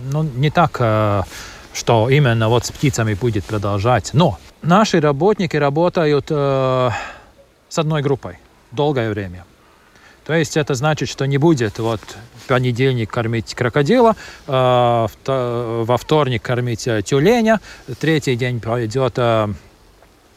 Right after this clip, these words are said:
обезьян кормить, ч-, четверг, э, птицы,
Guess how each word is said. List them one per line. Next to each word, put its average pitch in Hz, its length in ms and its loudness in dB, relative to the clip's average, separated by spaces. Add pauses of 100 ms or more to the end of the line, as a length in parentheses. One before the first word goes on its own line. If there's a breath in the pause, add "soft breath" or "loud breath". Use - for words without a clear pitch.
(120)
обезьян 147 500 2
кормить, 208 520 0
ч-, 120 380 -4
четверг, 135 460 0
э, 110 200 0 (220)
птицы, 254 420 2